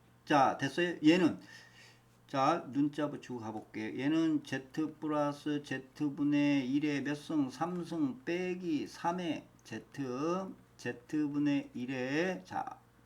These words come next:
Z 플러스 Z분의 일. 요렇게 식 바꿔 안 바꿔? 바꿀 수 있지.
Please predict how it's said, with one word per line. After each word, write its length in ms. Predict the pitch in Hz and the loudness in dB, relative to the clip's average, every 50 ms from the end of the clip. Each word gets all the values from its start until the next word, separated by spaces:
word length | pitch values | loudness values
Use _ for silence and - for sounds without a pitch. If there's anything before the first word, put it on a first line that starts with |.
| _ _ - | _ _ -14
Z 180 | - - 123 - - - - 156 147 151 - | -10 -8 -8 -8 -8 -6 -4 -4 -4 -4 -4
플러스 800 | - 151 151 151 147 143 143 143 - - 170 175 175 185 170 | -6 -2 0 0 0 0 0 -4 -6 -6 -4 -2 -2 -2 -2
Z분의 840 | - - 127 123 - - - 143 147 147 135 139 139 143 139 135 131 | -4 -4 -6 -6 -8 -8 -4 -2 -2 -2 0 0 0 2 2 2 0
일. 220 | 127 123 120 110 110 | -2 -2 -2 -2 -2
요렇게 280 | 147 180 185 - 185 175 | -4 -6 -6 -4 -6 -6
식 160 | - - - | -6 -6 -2
바꿔 240 | - 190 190 - 180 | -2 -2 0 0 0
안 140 | 165 156 | 0 0
바꿔? 240 | 143 127 - - - | -2 -4 -4 -6 -8
바꿀 280 | - 110 110 - - 123 | -8 -10 -12 -12 -14 -16
수 120 | - - | -14 -14
있지. 240 | 98 - - - - | -16 -16 -18 -20 -20